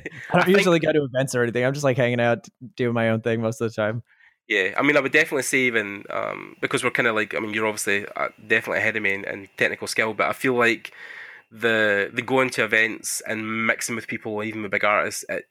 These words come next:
Speaker 2: has definitely forwarded my career so much. Just to be able to speak to those guys and have a conversation with professionals about,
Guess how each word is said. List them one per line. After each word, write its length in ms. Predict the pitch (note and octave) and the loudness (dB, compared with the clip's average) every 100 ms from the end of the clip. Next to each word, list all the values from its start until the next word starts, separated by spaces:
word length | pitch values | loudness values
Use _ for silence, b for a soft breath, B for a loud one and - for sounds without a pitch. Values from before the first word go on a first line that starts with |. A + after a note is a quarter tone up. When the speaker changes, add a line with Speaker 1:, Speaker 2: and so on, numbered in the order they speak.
| - | -6
Speaker 2:
has 300 | - A#2+ G#2 | -2 0 0
definitely 680 | A2+ A2+ G#2 G#2+ G2+ G2 - _ | -2 -2 -4 -4 -2 -4 -8 _
forwarded 520 | - - A#2 A#2 G#2+ | -6 0 0 0 -2
my 100 | G#2+ | -4
career 300 | - G#2+ A2+ | -4 -2 -2
so 180 | - G#2+ | -2 -2
much. 500 | G#2 G#2+ - - - | 0 -2 -2 -8 -4
Just 160 | C3 - | -4 -2
to 80 | B2 | -2
be 120 | B2 | -2
able 140 | A#2+ | -2
to 60 | - | -6
speak 260 | - B2+ - | -8 -8 -8
to 60 | |
those 180 | A#2 A2+ | -10 -2
guys 340 | A#2 A2+ A#2 | 0 2 0
and 100 | G#2+ A2 B B B B | -6 -12 B B B B
have 160 | C3+ | 0
a 60 | C3 | 0
conversation 640 | - B2+ A#2 B2+ A#2 A#2 | 0 -2 0 0 0 -2
with 100 | A2 | -8
professionals 500 | A2+ - A2 - G#2+ | -10 -2 0 0 -8
about, 360 | G#2+ G2+ G2+ | -4 0 0